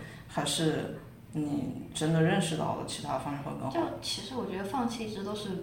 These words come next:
Speaker 2: 贬义词吧，
Speaker 1: 嗯。
Speaker 2: 我个人觉得它其实是一个中性词。就比方说，你要是实在做不到的事情，你放弃是不是好事呢？或是你要亏损太多的时候，你要是放弃，你是不是好事呢？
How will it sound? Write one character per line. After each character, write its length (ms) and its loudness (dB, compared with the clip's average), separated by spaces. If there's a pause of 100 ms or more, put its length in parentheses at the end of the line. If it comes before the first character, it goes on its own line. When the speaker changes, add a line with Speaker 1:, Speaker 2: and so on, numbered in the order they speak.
Speaker 2:
贬 260 0
义 40 -2
词 220 -4
吧， 320 -6
Speaker 1:
嗯。 100 6
Speaker 2:
我 120 10 (100)
个 160 0
人 220 2
觉 200 -2
得 140 2
它 220 -4
其 180 -6
实 60 -2
是 140 -4
一 60 0
个 80 -4
中 240 -2
性 220 -2
词。 240 -8 (560)
就 460 -2 (240)
比 80 -4
方 160 0
说， 100 -2
你 120 0
要 120 2
是 160 -2
实 260 -4
在 180 4
做 140 -2
不 60 -2
到 180 2
的 40 -4
事 180 -4
情， 220 0
你 60 2
放 200 -2
弃 140 -4
是 160 -6
不 100 -6
是 100 -6
好 300 -4
事 180 -8
呢？ 140 -4 (360)
或 80 -4
是 120 -2
你 80 0
要 120 4
亏 220 4
损 200 2
太 180 0
多 260 2
的 120 0
时 80 -4
候， 340 0
你 60 -6
要 120 0
是 180 -4
放 220 -2
弃， 200 -4
你 100 0
是 140 -8
不 60 -6
是 100 -6
好 180 -6
事 140 -6
呢？ 60 -4